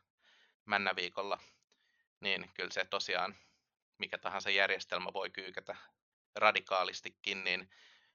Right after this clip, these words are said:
miten sä, miten sä tota, millaista neuvoa sä antaisit ohjelmistokehittäjille, jotka o-, kamppailee tän, tän niinku tuskan kanssa, että mi-, mi-, milloin kannattaa olla myös armollinen itselleen?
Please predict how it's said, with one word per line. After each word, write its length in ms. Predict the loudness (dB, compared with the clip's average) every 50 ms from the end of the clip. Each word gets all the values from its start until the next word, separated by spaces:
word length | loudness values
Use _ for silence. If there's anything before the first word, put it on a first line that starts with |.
| _ _
miten 280 | -6 2 6 6 6 8
sä, 200 | 8 8 8 6 4 -4 _ _ _ _ _ _ _ -10
miten 260 | -2 0 0 0 0
sä 80 | -2
tota, 320 | -6 -8 -6 -4 -2 -2 -2
millaista 420 | -2 -4 -4 -4 -4 -4 -2 2
neuvoa 360 | 4 4 4 4 2 0 0
sä 120 | 2 0 -2
antaisit 420 | 0 0 -2 -4 -4 -6 -8 -10 _ _ _ _ _ _ -4
ohjelmistokehittäjille, 920 | -4 -2 -2 -4 -6 -6 -8 -6 -2 -2 -4 -4 -6 -6 -6 -6 -4 -4
jotka 240 | -6 -4 -4 -4 -6 -6 _ _ -10 -10
o-, 140 | -10 -10 _ _ _ -20 _ _ 2
kamppailee 500 | 2 2 2 4 2 2 2 2 0 -2
tän, 340 | -2 -2 -2 -2 -4 -12 _ _ -8
tän 100 | -8 -6
niinku 200 | -8 -10 -12 -10
tuskan 420 | -8 -6 -6 -2 -2 -2 -2 -2
kanssa, 340 | -2 -4 -4 -4 -4 -6 -6
että 160 | -6 -6 -8
mi-, 200 | -6 -6 -8 -8 -10 -8 -4
mi-, 180 | -4 -4 -2 0
milloin 280 | 2 4 4 4 4
kannattaa 360 | 2 0 -2 -2 -2 0 0 0
olla 80 | 2
myös 180 | 0 -2 -2 0
armollinen 580 | 0 0 0 0 -2 -4 -4 -8 -8 -8 -10
itselleen? 440 | -12 -12 -12 -12 -12 -8 -8 -8 -8